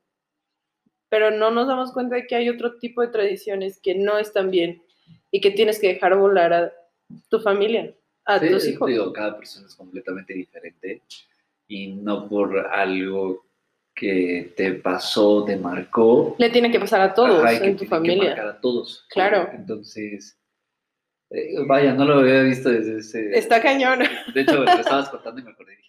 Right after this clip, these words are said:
Speaker 2: "Ah, sí, es cierto, ya, ya sé dónde va. Ya sé qué me quiere decir".
Speaker 1: Sí. <laughs>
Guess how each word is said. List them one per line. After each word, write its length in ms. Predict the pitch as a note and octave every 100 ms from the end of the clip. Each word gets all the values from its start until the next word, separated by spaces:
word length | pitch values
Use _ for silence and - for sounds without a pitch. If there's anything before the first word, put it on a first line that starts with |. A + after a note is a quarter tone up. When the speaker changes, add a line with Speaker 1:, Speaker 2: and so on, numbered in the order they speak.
| G2+
Speaker 2:
"Ah, 120 | -
sí, 160 | _ G2+
es 80 |
cierto, 300 | - G#2 - F#2
ya, 220 | F#2 -
ya 80 | -
sé 120 | G#2+
dónde 260 | G#2+ G#2+ G2
va. 260 | G2 - _ _ _ _
Ya 100 | A#2+
sé 100 | A#2+ A#2+
qué 60 |
me 120 | A2+
quiere 200 | A2 A#2
decir". 420 | G#2+ F#2+ A2 A#2 _
Speaker 1:
Sí. 460 | A3 A3+ G#3 A3+ - - C#4+
<laughs> 260 | C#4 -